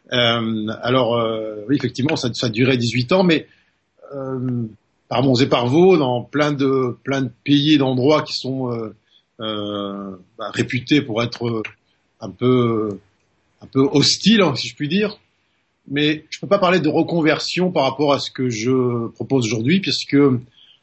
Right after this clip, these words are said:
pour moi, il y a vraiment une, vraiment une continuité, euh, vraiment un, un fil rouge, euh, puisque c'est une, je vois ça plutôt comme une forme de préparation, euh,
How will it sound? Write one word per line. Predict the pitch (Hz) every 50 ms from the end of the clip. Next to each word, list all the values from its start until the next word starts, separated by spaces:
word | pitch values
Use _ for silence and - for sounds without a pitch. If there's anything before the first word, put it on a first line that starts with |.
| _ _
pour | - 117
moi, | 143 185 180
il |
y | 156
a | 117
vraiment | 131 151 156 165 170
une, | 165 151 147 139 135 131 120 120 - _ _ _ _ _ _
vraiment | 127 135 147 165
une | 165
continuité, | 160 165 147 - 143 147 139 127 139 160 170 185 196 196 - _ - - _ _ _ _ _ _ _ _ _ _ -
euh, | 139 131 131 127 127 123 120 120 117
vraiment | 104 110 143 151 160 170 175 170 160 147 139
un, | 131 131 - -
un | 151 139
fil | 127 - 135 143
rouge, | 147 117 127 160 190 202 185 170 185 175 - _ _ _ _ _ _ _ _ _ - - _ _ _ _ _ _ _ _ _ - - 131
euh, | 131 127 123 120 120 117 113 113 113 110 107 107 107 101 90 95 - _
puisque | - - - - - - 156 156 156 151 151 143 131 120
c'est | - - - 117 -
une, | 143 143 147 143 143 139 131 127 120
je | -
vois | 143 131
ça | - 127
plutôt | 120 131 131 185 180
comme | 160 151
une | 135
forme | 123 156 160
de | 139 131
préparation, | - - 151 - 175 156 151 151 - - - 180 185 185 190 190 190 185 156
euh, | 143 139 135 131 127 123